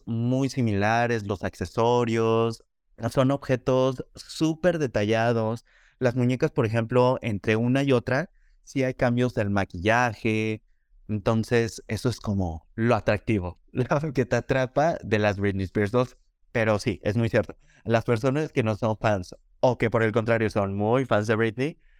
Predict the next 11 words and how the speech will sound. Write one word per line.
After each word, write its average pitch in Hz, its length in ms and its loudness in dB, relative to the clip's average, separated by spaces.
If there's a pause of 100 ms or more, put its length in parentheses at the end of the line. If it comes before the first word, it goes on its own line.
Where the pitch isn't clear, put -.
(160)
siempre 117 420 0
utilizan 110 400 -2
el 104 120 0
argumento 98 440 0
de, 90 180 0
"No, 95 200 -4 (260)
están 117 320 0
horribles, 101 400 0
no 110 120 2
se 123 140 0
parecen". 120 640 0